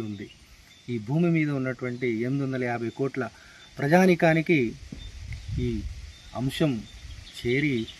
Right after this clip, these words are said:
వాళ్ళ జీవితంలో అద్భుతమైన మ-, మార్పులు జరిగేటటువంటి అద్భుతమైన వీడియో. దీన్ని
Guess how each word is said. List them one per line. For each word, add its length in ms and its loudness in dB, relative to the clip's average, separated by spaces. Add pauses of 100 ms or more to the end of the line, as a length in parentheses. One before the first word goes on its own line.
(300)
వాళ్ళ 200 -2
జీవితంలో 640 -2 (220)
అద్భుతమైన 580 2
మ-, 240 -4
మార్పులు 400 -2
జరిగేటటువంటి 800 -2 (580)
అద్భుతమైన 520 -4 (100)
వీడియో. 280 -4 (2000)
దీన్ని 200 -2